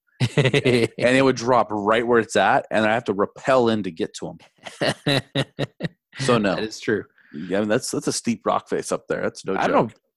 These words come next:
Speaker 1: no problem rappelling as long as I'm not a good climber. I'm not as, not as good climbing.
Speaker 2: Well, you know,
Speaker 1: I used to do
Speaker 2: climbing
Speaker 1: rock climbing when I was, you know, high school and stuff, but
Speaker 2: Well, rock climbing is really not designed for dudes like us.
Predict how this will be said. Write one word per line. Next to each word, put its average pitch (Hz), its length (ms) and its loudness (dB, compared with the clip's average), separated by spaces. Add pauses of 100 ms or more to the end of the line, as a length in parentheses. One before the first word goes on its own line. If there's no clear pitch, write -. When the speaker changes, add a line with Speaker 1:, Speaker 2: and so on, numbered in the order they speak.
(100)
Speaker 1:
no 135 160 0
problem 135 340 2
rappelling 139 340 2
as 98 160 -8
long 117 220 -2
as 107 220 -6
I'm 113 80 -6
not 123 120 0
a 120 60 0
good 110 160 -4
climber. 107 460 -6 (120)
I'm 120 60 -8
not 117 140 -2
as, 104 200 -8 (120)
not 120 320 0
as 117 200 0
good 113 220 -2
climbing. 104 400 -6 (720)
Speaker 2:
Well, 170 180 2
you 175 100 2
know, 151 60 4
Speaker 1:
I 120 40 -2
used 196 100 0
to 165 140 4
do 156 80 0
Speaker 2:
climbing 120 100 2
Speaker 1:
rock 110 220 2
climbing 104 380 -2 (160)
when 120 140 -10
I 117 40 -6
was, 107 160 -10 (120)
you 117 140 -6
know, 107 140 -2
high 123 200 -2
school 104 220 -6
and 92 80 -12
stuff, - 320 -8
but - 220 -12
Speaker 2:
Well, - 260 -8
rock 131 480 -2
climbing 120 260 2
is 95 140 -8
really 104 180 2
not 95 200 -2
designed 92 320 -4
for 90 100 -10
dudes 90 340 -6
like 82 200 -4
us. - 360 -10